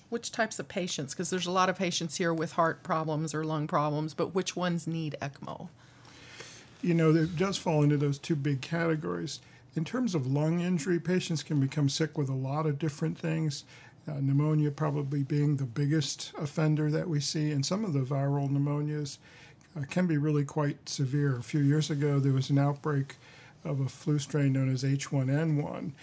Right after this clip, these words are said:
Speaker 1: Mm-hmm.
Speaker 2: and it particularly was hard on young, healthy people who ended up very sick in the hospital, required long-term ventilation on a ventilator,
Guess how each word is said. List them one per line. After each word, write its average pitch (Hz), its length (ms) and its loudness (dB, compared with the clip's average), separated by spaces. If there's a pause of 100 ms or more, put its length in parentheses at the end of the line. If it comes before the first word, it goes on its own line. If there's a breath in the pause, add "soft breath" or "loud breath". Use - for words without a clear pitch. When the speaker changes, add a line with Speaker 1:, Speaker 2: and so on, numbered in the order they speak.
Speaker 1:
Mm-hmm. 220 300 2
Speaker 2:
and 143 100 4
it 139 140 0
particularly 175 560 -2
was 139 200 2
hard 147 520 0
on 151 320 -2
young, 160 340 4
healthy 160 400 2
people 143 540 -6 (280 loud breath)
who 147 180 0
ended 139 260 6
up 139 180 0
very 143 220 -2
sick 160 260 -4
in 143 100 4
the 139 60 4
hospital, 151 760 0
required 139 540 -2
long-term 143 560 0
ventilation 139 760 0
on 139 140 0
a 135 60 -2
ventilator, 139 680 2